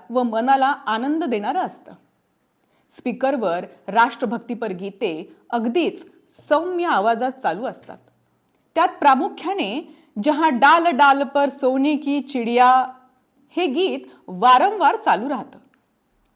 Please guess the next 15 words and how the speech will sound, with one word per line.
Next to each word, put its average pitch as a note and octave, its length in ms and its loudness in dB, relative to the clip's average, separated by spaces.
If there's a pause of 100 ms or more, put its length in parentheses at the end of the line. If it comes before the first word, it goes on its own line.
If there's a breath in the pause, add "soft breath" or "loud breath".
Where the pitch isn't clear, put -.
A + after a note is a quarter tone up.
(720 soft breath)
ऑफिसच्या G#4 480 4
बाहेर C#4+ 460 2
सहसा D4+ 520 2
न D#4 220 2
दिसणारे C#4+ 460 2
अधिकारी B3 920 0
या C4 220 6
दिवशी C#4+ 460 -2
कोट B3+ 580 2 (240 loud breath)
व D4 140 0 (160)
फरची E4 380 2
कॅप D4 320 2
घालून B3+ 500 0 (340 loud breath)
तुकतुकी F#4 640 -2
चेहऱ्यावर C4+ 640 0